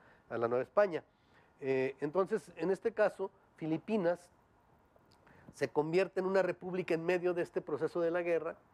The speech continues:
que es aparentemente reconocida por Estados Unidos, en, pero cuando termina la guerra, Estados Unidos prácticamente la desconoce y manda una especie de administrador, y ahí se da el conflicto.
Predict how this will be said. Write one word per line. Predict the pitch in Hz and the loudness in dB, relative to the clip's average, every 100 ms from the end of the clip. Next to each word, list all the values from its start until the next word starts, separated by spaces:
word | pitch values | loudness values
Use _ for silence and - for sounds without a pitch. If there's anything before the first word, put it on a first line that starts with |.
| _ _ _ | _ _ _
que | - | 0
es | 175 - _ _ _ - - _ | 0 -4 _ _ _ -20 -20 _
aparentemente | 143 - 156 175 190 185 180 180 - | 0 2 2 2 0 0 0 0 -4
reconocida | 165 151 139 - 165 | -4 -4 -6 -2 -2
por | 160 147 135 | 0 -2 -2
Estados | - 156 151 | -2 -2 -2
Unidos, | 160 156 | -6 -4
en, | 135 120 - - - - - | -6 -10 -20 -20 -20 -20 2
pero | 196 196 - _ _ - | 2 2 -6 _ _ -6
cuando | 143 143 | -4 -2
termina | 143 160 190 | -2 0 2
la | 190 | 2
guerra, | 175 170 175 - | 0 0 -2 -8
Estados | - 156 160 160 | -4 -2 -2 -4
Unidos | 160 156 156 - _ - _ _ _ | -6 -2 -4 -4 _ -20 _ _ _
prácticamente | - 165 165 151 160 156 | -2 -2 0 -2 -2 0
la | 147 | -2
desconoce | 143 - 175 170 - 196 | -2 -2 0 2 2 -2
y | 147 | 0
manda | 139 151 160 156 - _ | 0 2 2 0 -2 _
una | 143 156 156 | -4 0 0
especie | - 156 160 | 0 -4 -2
de | |
administrador, | 135 127 - 139 135 180 185 - _ - - - - - _ _ _ _ _ _ _ _ _ - | -2 -6 -4 0 4 2 0 -10 _ -20 -20 -20 -20 -20 _ _ _ _ _ _ _ _ _ 2
y | |
ahí | 160 170 | 2 2
se | - 175 | 0 2
da | 165 | 2
el | |
conflicto. | - 170 208 254 - | 2 0 0 -6 -8